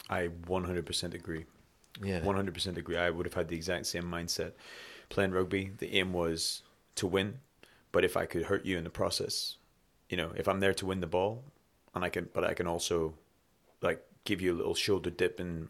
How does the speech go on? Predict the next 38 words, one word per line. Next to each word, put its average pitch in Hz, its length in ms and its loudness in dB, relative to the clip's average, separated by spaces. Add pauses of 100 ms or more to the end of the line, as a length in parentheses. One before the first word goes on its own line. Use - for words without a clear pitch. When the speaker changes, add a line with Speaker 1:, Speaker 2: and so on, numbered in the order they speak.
Speaker 1:
and 82 300 -4
you, 90 240 -4
and 87 140 -2
you 87 100 -2
come 92 160 -4
out 87 140 -2
clutching 90 340 0
your 82 120 -2
ribs, 87 320 0
or, 82 240 2
yeah, 85 160 2
or, 82 180 2
like, 82 260 -2
you 92 100 -4
come 85 180 -6
out 87 100 -2
with 87 80 -8
an 87 80 -4
extra 85 260 -2
bang 87 340 0
that 80 180 -4
you, 80 180 -4 (460)
that 90 140 2
is 85 160 -2
then 92 200 2
gonna 85 260 -2 (260)
inhibit 101 420 0
you 110 80 2
for 92 100 -4
the 85 80 0
rest 85 240 2
of - 60 -14
the 85 60 -4
game 87 320 -2
and 90 120 -4
give 87 180 0
me 85 180 -2
a, 78 160 -4